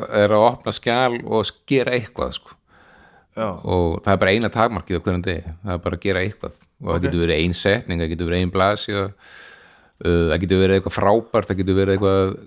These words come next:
Speaker 1: ekki svo frábært, en, en bara, ég sest bara niður og gera eitthvað, sko.
Speaker 2: Mhm.
Speaker 1: Stundum er maður í stuði og stundum er maður ekki í stuði og, og svo bara einn daginn er maður búinn að gera helling, sko.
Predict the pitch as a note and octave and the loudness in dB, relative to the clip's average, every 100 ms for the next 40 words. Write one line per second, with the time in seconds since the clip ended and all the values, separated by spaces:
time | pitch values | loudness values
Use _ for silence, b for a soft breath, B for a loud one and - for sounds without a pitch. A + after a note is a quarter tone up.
0 | - - G#2+ G2+ A2 A2 A#2 A2+ A#2 G#2+ | -20 -8 -6 -4 -4 -2 0 0 -2 -6
1 | - - - - F#2+ F2+ F2+ F2+ - F#2 | -12 -20 -20 -8 -4 -2 -2 -6 -6 -4
2 | F2+ F2 - F2 F#2 G2 G#2+ G#2+ G#2 G2+ | -4 -4 -10 0 2 4 4 2 2 -2
3 | G#2+ G2 - A2 A#2 A#2 A#2 G#2+ C#3 C#3 | -6 -4 -4 -4 -4 -4 -4 -2 -2 -2
4 | C#3 C3+ - A#2+ - - A2 A2+ A2 _ | -6 -8 -10 -12 -14 -14 -12 -14 -18 _
5 | _ b b b b b - G#2 G2+ A2 | _ b b b b b -6 -4 -2 0
6 | A2+ G#2 B2 B2+ C3 C3 B2+ A#2+ B2+ B2 | 0 -2 0 2 2 2 0 -4 -8 -6
7 | B2 B2 C3+ C3 C3+ - B2+ B2+ B2+ B2+ | -6 -4 -4 -6 -10 -4 -2 0 0 -2
8 | A#2 - - - A2+ G#2+ A2 C#3+ E3+ _ | -4 -8 -12 -12 -8 -6 -6 -8 -14 _
9 | _ _ _ - G#2 G#2 G#2+ G#2+ - A#2+ | _ _ _ -4 -4 0 0 0 0 0
10 | A#2 A#2+ A#2+ A#2+ A#2 C3 C3+ C3 D#3 E2+ | 0 -2 -4 -4 -4 -2 -2 -2 -4 -8
11 | D#2 - | -10 -16